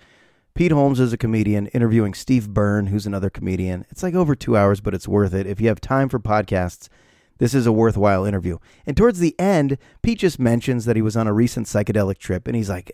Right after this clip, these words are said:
"But don't take my word for it. He's not giving you the advice to take psychedelics.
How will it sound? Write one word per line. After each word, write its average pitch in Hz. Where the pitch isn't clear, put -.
"But 139
don't 196
take 156
my 113
word 160
for 165
it. 147
He's 113
not 101
giving 104
you 98
the 98
advice 107
to -
take 113
psychedelics. 120